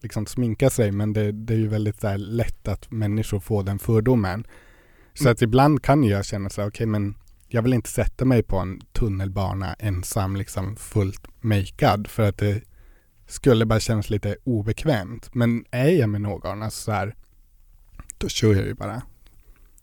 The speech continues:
Speaker 1: Jag kör.
Speaker 2: Är det några situationer i Luleå där du känner dig extra utsatt med full face, makeup?
Speaker 1: Alltså det, jag skulle inte säga det. Alltså grejen är att jag som börjar tona ner mig nu, och jag vet inte om det är för att jag så här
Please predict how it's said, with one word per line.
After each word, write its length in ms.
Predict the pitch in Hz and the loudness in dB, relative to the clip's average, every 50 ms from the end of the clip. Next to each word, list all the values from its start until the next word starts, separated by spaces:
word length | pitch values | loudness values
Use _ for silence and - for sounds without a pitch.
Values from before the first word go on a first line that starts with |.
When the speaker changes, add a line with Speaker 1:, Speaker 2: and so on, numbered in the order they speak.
| - - | -12 -8
Speaker 1:
Jag 80 | 107 - | -6 -6
kör. 200 | - - 110 - - - - - - - - - - | -6 -6 -8 -10 -12 -18 -20 -20 -20 -20 -12 -2 2
Speaker 2:
Är 80 | 151 | 4
det 60 | 147 156 | 4 6
några 160 | 160 160 147 | 6 4 4
situationer 420 | - 151 - 156 - 156 151 147 | 2 2 0 0 2 2 2 2
i 80 | 147 147 | 2 4
Luleå 340 | 170 196 202 185 139 135 127 | 4 4 4 4 4 4 6
där 100 | 131 127 | 6 4
du 60 | 123 | 4
känner 220 | 110 131 120 123 | 4 2 2 2
dig 60 | 117 | 0
extra 200 | 123 - - 95 | 0 0 0 0
utsatt 540 | 123 120 104 - - 110 - - - - - - - | 0 0 0 -2 -4 -4 -4 -6 -10 -16 -16 -14 -8
med 200 | - 131 131 120 | -2 -2 0 2
full 160 | - 147 127 | 2 2 2
face, 440 | - - 123 82 110 - - - - - - - | 2 0 -4 -4 -4 -6 -6 -8 -10 -12 -10 -6
makeup? 400 | 127 123 117 - 113 - - - - - - - - - - - | -4 -4 -4 -4 -6 -10 -10 -16 -20 -20 -20 -20 -16 -4 0 0
Speaker 1:
Alltså 180 | 139 - 151 | 2 4 4
det, 180 | 151 151 156 143 | 4 4 4 4
jag 220 | - 147 147 139 | 4 4 2 2
skulle 220 | - - 156 151 151 | 4 4 6 6 6
inte 120 | 143 - | 6 2
säga 280 | - - - 143 147 143 | 2 4 6 8 8 8
det. 140 | 127 113 107 | 8 6 4
Alltså 260 | 107 107 - 139 131 131 | 2 2 2 2 2 2
grejen 540 | - 147 139 127 - 151 156 165 170 135 117 | -2 -8 -4 2 4 6 6 6 6 6 6
är 140 | 110 107 107 | 6 4 4
att 180 | 107 - - | 2 2 4
jag 160 | 131 131 131 - | 4 4 6 6
som 140 | - 139 131 | 6 6 6
börjar 160 | 131 123 113 | 6 4 2
tona 360 | - - - 135 131 131 131 | 2 2 2 4 6 6 8
ner 300 | 131 139 160 165 147 120 | 8 8 8 8 6 6
mig 180 | 107 101 98 95 | 4 2 0 -2
nu, 300 | 90 92 98 107 120 127 | -4 -2 -2 0 0 2
och 100 | 127 120 | 4 4
jag 100 | 123 123 | 4 4
vet 180 | 127 127 - | 4 2 2
inte 180 | 135 120 - 151 | 2 2 2 2
om 80 | 160 175 | 4 4
det 80 | 170 | 6
är 100 | 151 127 | 4 4
för 140 | - - 113 | 4 2 2
att 160 | 104 101 - | 0 0 0
jag 160 | 110 107 104 | -2 -4 -4
så 100 | - - | -2 -4
här 240 | 98 95 101 104 107 | -4 -4 -4 -6 -8